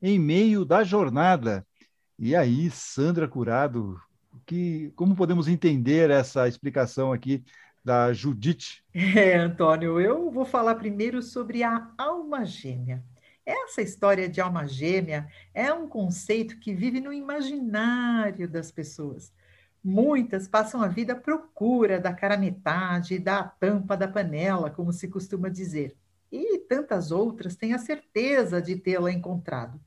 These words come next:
Speaker 2: Mas as questões dois nove oito e três zero três do Livro dos Espíritos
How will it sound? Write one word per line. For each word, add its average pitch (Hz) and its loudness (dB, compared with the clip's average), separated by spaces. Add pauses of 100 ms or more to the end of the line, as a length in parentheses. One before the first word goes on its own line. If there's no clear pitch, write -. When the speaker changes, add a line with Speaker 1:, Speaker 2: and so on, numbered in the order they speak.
(440)
Speaker 2:
Mas 294 0
as 226 0
questões 214 -2
dois 294 2
nove 247 -2
oito 160 -2
e - -8
três 269 0
zero 196 0
três 147 -10
do 233 -2
Livro 160 -4
dos 170 -8
Espíritos 147 -6